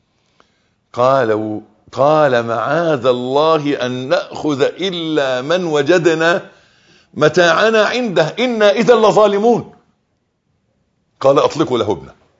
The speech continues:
لما جابها لهم القرآن خلاص انتهى. والحجاج رغم ظلمه وطغيانه و-، وجبروته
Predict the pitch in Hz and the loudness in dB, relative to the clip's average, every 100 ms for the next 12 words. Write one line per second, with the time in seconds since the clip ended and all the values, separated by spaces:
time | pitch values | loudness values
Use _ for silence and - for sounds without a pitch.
0 | _ _ _ _ _ _ _ _ _ _ | _ _ _ _ _ _ _ _ _ _
1 | _ _ _ _ _ - 165 180 175 180 | _ _ _ _ _ -2 2 4 4 4
2 | 277 285 254 185 202 254 269 - 262 247 | 4 4 2 2 0 2 0 2 2 2
3 | - 165 233 - _ _ _ _ _ _ | -2 -8 -8 -8 _ _ _ _ _ _
4 | _ _ _ _ _ _ _ _ _ - | _ _ _ _ _ _ _ _ _ -2
5 | 120 131 127 - 123 143 123 208 226 165 | 2 4 2 -2 -8 -8 -2 2 2 2
6 | 196 147 170 151 175 202 165 143 151 143 | 0 0 -2 -2 0 0 -2 -4 -4 -4
7 | 147 143 120 151 185 185 151 135 123 - | -2 -4 -4 0 0 0 -4 -8 -8 -10
8 | - _ _ _ - 98 120 127 123 123 | -16 _ _ _ -14 0 4 4 4 4
9 | 127 165 160 170 220 269 - 220 151 | 4 4 4 4 6 4 4 0 0